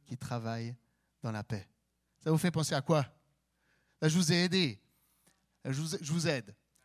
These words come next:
Paix, douce, conciliant, pleine de compassion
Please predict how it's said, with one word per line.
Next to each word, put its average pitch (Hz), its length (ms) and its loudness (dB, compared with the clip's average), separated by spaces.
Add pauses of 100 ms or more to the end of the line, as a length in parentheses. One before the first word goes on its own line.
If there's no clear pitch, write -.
(180)
Paix, 208 500 4 (120)
douce, 196 460 2
conciliant, 170 680 0
pleine 175 180 -4
de 170 80 -2
compassion 170 760 0